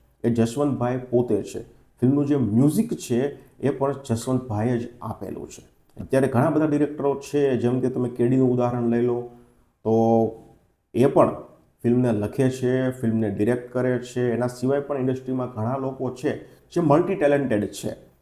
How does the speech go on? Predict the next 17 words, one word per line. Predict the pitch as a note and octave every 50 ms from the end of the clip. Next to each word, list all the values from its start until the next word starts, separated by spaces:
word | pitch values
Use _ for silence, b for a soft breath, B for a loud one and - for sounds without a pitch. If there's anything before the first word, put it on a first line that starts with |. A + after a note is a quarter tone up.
| _ _ _ -
એવી | A#2 C#3 D#3
રીતે | D#3 C#3 - D3 C#3
જસવંતભાઈએ | - A#2 A#2 - - C3+ C3 A#2 A2+ A#2+ A#2+
પણ | A#2 - - B2 B2
મયરમાં | A2+ A2 G#2+ G#2+ A2 A#2 A#2 A2 G#2 G2+ G#2 G#2+ A#2+ B2+ - b b b _ G#2
મલ્ટી | G2+ G#2+ A#2 C#3 F#3 G#3 - A#3+ A#3 A#3
ટેલેન્ટ | - E3+ E3 D#3+ D#3 D#3 D#3 -
કામ | - A#2+ A#2 A#2 A#2 - - _
કરેલું | - A#2 G#2+ G#2 - A#2 A#2 - -
છે. | - - A#2 - - - _ _ _ _ _ _ _ _ _ _ _ _ _ _ _ _ _ _ -
તો | D#3
આ | D#3+ E3+ E3+
અમુક | F3 F3+ - D3+
ડિટેલ | D3 F3 F3 F3+ F3
એવી | E3+ E3+ F3 -
હતી | A#2+ C3 - - F3+ D#3 C#3+
જે | A#2 A2+ C#3 D3 D3 D3 C#3+ C#3+ D3 -